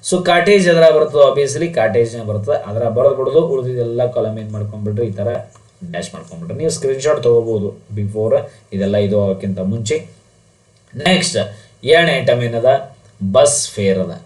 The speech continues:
ಬಸ್ ಫೇರ್. ಹಂಗಾಗಿ ಡೈರೆಕ್ಟ್ by ಬಸ್ ಫೇರ್ ಎಷ್ಟು? ಅರವತ್ತು ರೂಪಾಯಿ.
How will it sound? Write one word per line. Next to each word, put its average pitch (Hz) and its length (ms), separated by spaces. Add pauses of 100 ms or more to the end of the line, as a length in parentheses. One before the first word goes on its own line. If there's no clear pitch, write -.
(100)
ಬಸ್ 151 280
ಫೇರ್. 117 260 (480)
ಹಂಗಾಗಿ 123 260
ಡೈರೆಕ್ಟ್ 131 540 (280)
by 110 440
ಬಸ್ 104 420 (360)
ಫೇರ್ 98 360
ಎಷ್ಟು? 123 280
ಅರವತ್ತು 101 540
ರೂಪಾಯಿ. - 540